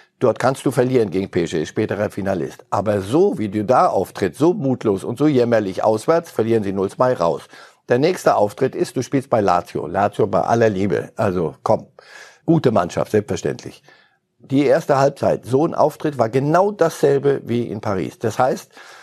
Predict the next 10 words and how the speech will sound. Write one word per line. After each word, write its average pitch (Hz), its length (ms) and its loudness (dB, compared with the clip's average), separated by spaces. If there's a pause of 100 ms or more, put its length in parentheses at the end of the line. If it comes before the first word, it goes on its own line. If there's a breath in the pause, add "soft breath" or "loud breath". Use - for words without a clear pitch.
(640 loud breath)
es 131 160 0
entwickelt 147 360 0
sich 87 180 -12
nichts. - 340 -10
Es 127 140 -4
passiert 170 500 0
nichts. - 460 -4
Es 123 160 0
ist 160 440 -2 (120)
eine 143 300 2